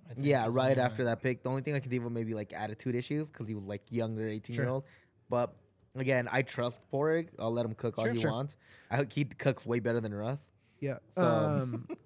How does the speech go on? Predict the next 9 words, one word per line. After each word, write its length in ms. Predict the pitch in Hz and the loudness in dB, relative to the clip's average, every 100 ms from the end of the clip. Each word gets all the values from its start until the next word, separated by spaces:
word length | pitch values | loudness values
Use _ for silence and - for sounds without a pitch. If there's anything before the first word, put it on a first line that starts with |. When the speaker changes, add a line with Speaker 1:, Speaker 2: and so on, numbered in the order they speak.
| 277 | -10
Speaker 3:
<laughs> 320 | - - - | -10 -12 -10
second 320 | - 233 214 220 | 0 4 4 4
round 220 | 208 208 | 2 2
pick, 260 | 208 208 - _ _ | 0 0 -4 _ _
um, 560 | 165 160 147 139 135 131 _ - - _ _ | 0 2 2 0 -2 -6 _ -20 -20 _ _
they 140 | - 151 | 0 0
took 420 | 147 160 151 147 - | 4 4 2 0 0
Oliver 400 | 156 160 147 139 | 4 4 4 0
Sumley, 540 | - 160 170 170 170 | 0 -2 0 2 0